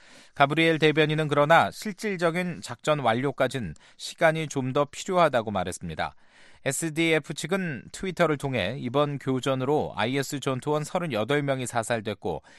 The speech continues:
에스디에프 대원도 세 명 사망했다고 밝혔습니다. 또 아이에스의 핵심 대원들은 바구즈 내 터널 안에 숨어 있다고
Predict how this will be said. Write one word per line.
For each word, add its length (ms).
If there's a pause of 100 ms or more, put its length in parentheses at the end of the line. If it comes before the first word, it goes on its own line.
(140)
에스디에프 600
대원도 680
세 240
명 320
사망했다고 880
밝혔습니다. 640 (480)
또 340
아이에스의 520
핵심 400
대원들은 600
바구즈 420
내 260
터널 420
안에 280
숨어 320
있다고 500